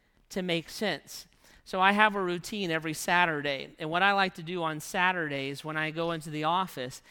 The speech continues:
is I like to, I like to take a look at my money. I like to open up the computer, and I like to go to my bank site and my investments, and I like to look at my money.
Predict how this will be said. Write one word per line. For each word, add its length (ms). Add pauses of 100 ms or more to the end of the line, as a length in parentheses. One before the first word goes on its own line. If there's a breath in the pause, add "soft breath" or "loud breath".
(240 loud breath)
is 160
I 200
like 300
to, 280
I 140
like 260
to 100
take 360
a 40
look 220
at 80
my 100
money. 440 (1300 soft breath)
I 60
like 200
to 80
open 260
up 100
the 80
computer, 640 (420 soft breath)
and 80
I 80
like 260
to 240
go 160
to 80
my 180
bank 340
site 400 (420 loud breath)
and 160
my 140
investments, 580
and 80
I 80
like 200
to 80
look 200
at 80
my 160
money. 600